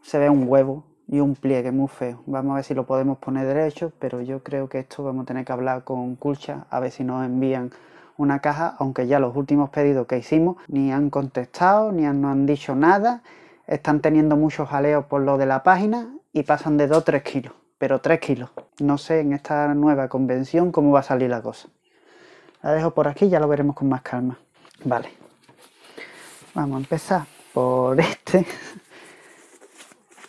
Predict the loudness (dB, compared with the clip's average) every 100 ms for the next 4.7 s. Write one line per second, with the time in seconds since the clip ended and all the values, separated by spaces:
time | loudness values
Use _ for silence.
0 | _ _ _ -16 -14 -14 -16 -14 -8 -2
1 | 2 2 2 0 2 0 0 -2 -4 -4
2 | -4 0 0 0 -2 -2 -2 0 -2 -2
3 | -4 -16 _ -20 -8 -8 -8 _ _ _
4 | _ _ _ -20 _ -4 -4